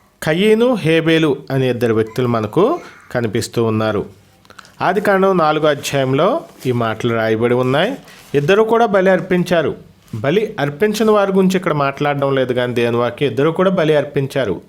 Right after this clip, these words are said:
కానీ బలి అర్పించడం గొప్ప విషయం కాదు, శ్రేష్టమైన బలి దేవునికి అర్పించాలి. శ్రేష్టమైన బలి దేవునికి మనం అర్పించాలి.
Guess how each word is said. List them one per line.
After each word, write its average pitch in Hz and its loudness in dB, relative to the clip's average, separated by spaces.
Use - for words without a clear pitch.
కానీ 127 -4
బలి 127 0
అర్పించడం 185 0
గొప్ప 135 -2
విషయం 139 -2
కాదు, 135 0
శ్రేష్టమైన 156 0
బలి 113 -2
దేవునికి 110 -2
అర్పించాలి. 101 -6
శ్రేష్టమైన 131 -2
బలి 104 -2
దేవునికి 101 -4
మనం 131 -2
అర్పించాలి. 98 -6